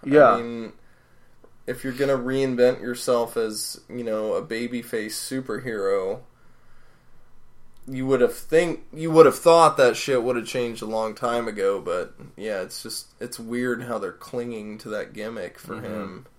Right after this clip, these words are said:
Speaker 2: I don't know if they're scared that something else might, you know, ruin his character or something, but, you know, his character is so blah.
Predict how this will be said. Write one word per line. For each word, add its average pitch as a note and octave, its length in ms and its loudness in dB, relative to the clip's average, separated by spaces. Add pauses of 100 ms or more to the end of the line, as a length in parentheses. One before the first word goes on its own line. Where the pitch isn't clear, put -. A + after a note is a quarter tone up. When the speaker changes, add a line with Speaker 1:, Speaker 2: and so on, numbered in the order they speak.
(520)
Speaker 2:
I - 80 -16
don't G2 180 -8
know A2+ 180 -4
if G#2+ 100 -8
they're A2 160 -4
scared A2+ 540 -6
that G2+ 240 -6
something A2+ 400 -8
else A2 320 -6
might, G#2 260 -10 (1600)
you B2 140 -6
know, A2 140 -2
ruin A2+ 400 -2
his - 180 -8
character A2+ 560 -6
or G2+ 60 -12
something, - 480 -14
but, E2+ 240 -8 (200)
you D2 120 -14
know, C2 220 -12 (440)
his B2+ 160 -12
character D#3 520 -2
is A2+ 80 -10
so A#2 600 0 (840)
blah. A2 800 2